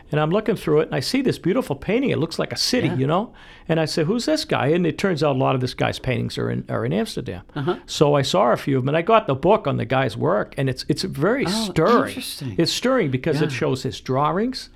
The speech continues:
Speaker 1: it shows his sketches, his, his, his quickly done paintings, his highly finished paintings.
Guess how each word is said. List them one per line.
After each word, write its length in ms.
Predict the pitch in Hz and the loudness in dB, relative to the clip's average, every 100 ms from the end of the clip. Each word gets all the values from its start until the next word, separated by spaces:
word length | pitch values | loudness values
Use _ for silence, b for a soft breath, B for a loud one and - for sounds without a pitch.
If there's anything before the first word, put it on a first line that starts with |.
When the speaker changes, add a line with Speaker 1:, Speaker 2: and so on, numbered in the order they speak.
| B B B | B B B
Speaker 1:
it 100 | 127 | -6
shows 320 | - 147 131 | 0 0 0
his 160 | 143 131 | -2 -4
sketches, 640 | - 147 143 180 175 170 - B | -2 -4 -2 -2 -2 -4 -8 B
his, 360 | B - 127 - | B -2 -2 -2
his, 320 | 143 123 - | -4 -4 -6
his 220 | - - - - | -8 -8 -10 -2
quickly 380 | - 202 208 | 0 0 0
done 240 | 165 180 180 | -2 -2 -2
paintings, 580 | - 180 180 196 190 - B | -2 -2 -2 -4 -4 -10 B
his 240 | B 170 - | B -2 0
highly 340 | 156 151 131 | 0 2 2
finished 420 | 127 170 214 - - | 0 0 0 -4 -4
paintings. 560 | 202 214 240 240 - | -2 -2 -2 -4 -6